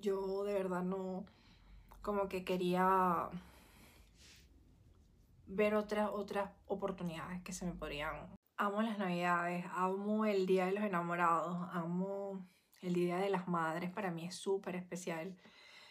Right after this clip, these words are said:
Em, todos estos días, todas estas fechas, yo les tomo cariño, ¿sí? Y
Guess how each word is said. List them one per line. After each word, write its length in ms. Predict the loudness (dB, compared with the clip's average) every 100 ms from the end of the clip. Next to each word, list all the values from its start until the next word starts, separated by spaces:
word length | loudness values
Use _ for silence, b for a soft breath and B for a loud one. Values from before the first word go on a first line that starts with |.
| B -4
Em, 1000 | 2 2 2 0 -4 -8 -12 -12 -12 -12 _ 4
todos 160 | 6 8
estos 280 | 4 2
días, 440 | 2 0 0 0 -2
todas 160 | -4
estas 180 | -4 -8
fechas, 520 | -2 -2 0 -4 -6
yo 120 | -4 -4
les 280 | -4 -10 -4
tomo 260 | -2 -2 -2
cariño, 520 | -2 -4 -6 -10 -10 -14 _ -12
¿sí? 300 | -8 -8 -10 _ _ _ _
Y 400 | -8 -6 -6 -8